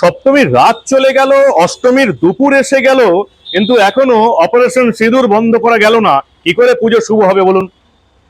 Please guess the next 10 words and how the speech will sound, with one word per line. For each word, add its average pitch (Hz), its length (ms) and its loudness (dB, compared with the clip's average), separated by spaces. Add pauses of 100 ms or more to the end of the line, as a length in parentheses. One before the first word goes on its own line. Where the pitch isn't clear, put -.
(120)
সন্তোষ 226 440 0
মিত্র 277 180 -2 (140)
স্কোয়ারের 262 360 2 (100)
অপারেশন 220 440 -2
সিঁদুর 196 320 0
আপনারা 190 320 -2
জানেন, 175 240 0 (400)
বন্ধ 247 240 2 (140)
করার 277 220 2 (100)
জন্য 285 220 0